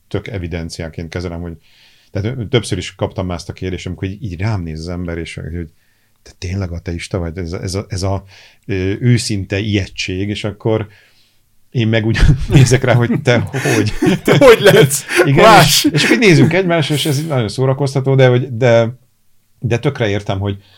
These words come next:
Speaker 1: hogy, hogyha ez a gyerekkorodtól az életed része, akkor, akkor, akkor ez megmarad úgy, hogy, hogy lehet, hogy már nagyon sok mindennel,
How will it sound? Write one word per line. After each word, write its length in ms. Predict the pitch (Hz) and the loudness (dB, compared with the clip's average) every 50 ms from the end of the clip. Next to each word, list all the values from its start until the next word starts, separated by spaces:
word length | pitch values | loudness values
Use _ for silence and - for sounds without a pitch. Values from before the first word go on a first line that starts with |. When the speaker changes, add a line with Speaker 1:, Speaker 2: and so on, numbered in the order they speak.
| _ _ _ _ | _ _ _ _
Speaker 1:
hogy, 240 | - - 107 104 98 | -4 -2 0 0 0
hogyha 200 | 98 98 95 104 | -2 -4 -4 -4
ez 60 | 98 | -4
a 40 | 95 | -4
gyerekkorodtól 920 | 95 101 123 127 117 123 - - 95 92 90 - - 101 95 90 90 92 - | -2 -2 0 0 -2 -4 -4 -6 -6 -6 -6 -8 -8 -6 -6 -6 -6 -8 -10
az 120 | 101 87 | -8 -6
életed 380 | 104 117 113 98 - 98 87 87 | -4 -4 -4 -4 -6 -6 -8 -6
része, 440 | 90 90 95 98 - - - 120 117 | -6 -6 -6 -6 -6 -6 -6 -6 -6
akkor, 540 | 127 - 110 - - - 127 123 - 135 - _ _ _ _ _ _ - _ | -6 -8 -10 -8 -4 -2 -2 -2 -2 -4 -8 _ _ _ _ _ _ -20 _
akkor, 460 | - 120 117 127 - 131 127 - - - | -10 -10 -10 -8 -4 -4 -4 -4 -4 -6
akkor 300 | 127 127 127 - 143 135 | -8 -8 -6 -4 -2 -2
ez 100 | 127 120 | 0 0
megmarad 440 | 143 151 131 117 113 107 107 104 | 0 0 0 0 0 0 0 -2
úgy, 200 | 107 104 110 - | -2 -4 -4 -6
hogy, 340 | - - 107 101 98 101 - _ - | -4 -4 -2 -2 -4 -6 -10 _ -14
hogy 200 | - 98 101 98 | -10 -8 -4 -2
lehet, 340 | 110 113 110 107 101 95 - | 0 0 0 0 -2 -4 -6
hogy 180 | - 101 92 | -6 -6 -6
már 360 | 98 101 95 95 95 95 95 - _ _ _ _ _ - | -4 -6 -6 -6 -6 -8 -10 -14 _ _ _ _ _ -8
nagyon 320 | 117 107 113 110 107 98 | -4 -2 -2 -2 -2 -4
sok 260 | 95 - 110 - - | -4 -6 -8 -8 -6
mindennel, 920 | - 104 98 98 98 95 98 98 95 95 98 98 98 95 95 92 95 95 | -6 -6 -6 -6 -6 -6 -6 -6 -6 -6 -6 -6 -6 -6 -6 -8 -8 -10